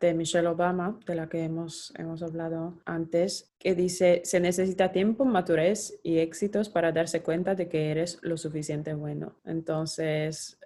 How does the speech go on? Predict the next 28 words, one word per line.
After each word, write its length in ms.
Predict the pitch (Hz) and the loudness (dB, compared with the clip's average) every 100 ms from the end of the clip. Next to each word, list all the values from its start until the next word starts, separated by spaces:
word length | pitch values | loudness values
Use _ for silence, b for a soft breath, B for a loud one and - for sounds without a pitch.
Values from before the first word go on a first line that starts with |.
| - | -10
eh, 240 | - - - | -8 -4 -2
aquí 520 | 160 - 165 165 - | -2 -2 0 0 0
hemos 260 | 170 165 170 | -2 0 0
hablado 360 | 156 156 156 | 2 2 2
de 80 | 156 | 2
madurez 480 | 151 147 156 170 170 | 0 2 2 2 0
y 60 | |
de 160 | 160 156 | 0 0
éxitos, 500 | 180 - 165 156 202 - | -2 -2 0 0 -2 -2
pero 460 | 156 151 147 147 - _ _ | -2 0 0 -4 -10 _ _
tiempo 420 | 175 170 175 180 | 4 4 4 4
también, 580 | 160 156 160 151 - - | 2 0 0 -2 -4 -10
¿no? 300 | - 156 175 | -8 -6 -4
Entonces, 600 | 160 160 151 156 151 160 | -6 -4 -6 -6 -8 -6
es, 200 | 156 - | -8 -8
es 240 | - 160 - | -8 -8 -4
otro 300 | 160 160 160 | -4 -2 -2
aspecto, 480 | 160 - 165 - 151 | -4 -6 -8 -6 -4
date 300 | 160 165 160 | -2 -2 -2
tiempo. 380 | 165 156 165 165 | -2 -2 -4 -6
Si 200 | - 151 | -4 -4
ahora 280 | 143 160 | -2 -2
te 120 | 160 170 | -2 -4
sientes 680 | 165 160 160 160 160 - _ - | -4 -4 -2 -2 -4 -10 _ -4
como 280 | 147 147 | -2 0
un 160 | 147 151 | 0 -2
impostor, 680 | 151 156 147 - 156 165 170 | -2 -4 -8 -4 -4 -2 -4
eh, 100 | 165 | -8